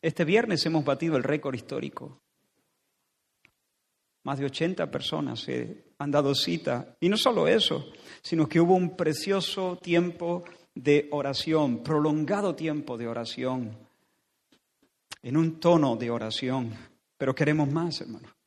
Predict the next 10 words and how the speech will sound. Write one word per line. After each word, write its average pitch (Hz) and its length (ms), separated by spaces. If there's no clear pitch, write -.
queremos 151 320
más. 135 320
Por - 160
eso 143 140
yo 156 100
quiero 143 300
retar 156 640
a 120 60
la 120 100
iglesia 127 520